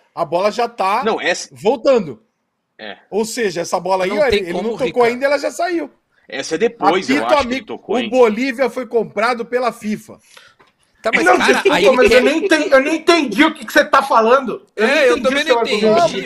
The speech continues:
Speaker 1: são
Speaker 3: Porque
Speaker 1: dois,
Speaker 3: não
Speaker 1: são dois
Speaker 3: porque
Speaker 1: momentos diferentes da foto.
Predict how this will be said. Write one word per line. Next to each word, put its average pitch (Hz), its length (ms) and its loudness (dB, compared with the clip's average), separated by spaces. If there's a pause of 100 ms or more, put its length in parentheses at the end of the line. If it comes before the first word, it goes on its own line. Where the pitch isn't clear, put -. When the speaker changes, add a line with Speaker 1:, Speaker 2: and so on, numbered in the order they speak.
(100)
Speaker 1:
são 285 120 -2
Speaker 3:
Porque 277 100 -8
Speaker 1:
dois, 311 220 0
Speaker 3:
não 214 80 -14
Speaker 1:
são 269 160 -6
dois 254 280 -4
Speaker 3:
porque 254 200 -4
Speaker 1:
momentos 233 280 -6
diferentes 254 540 -4
da 262 120 -4
foto. 233 520 -8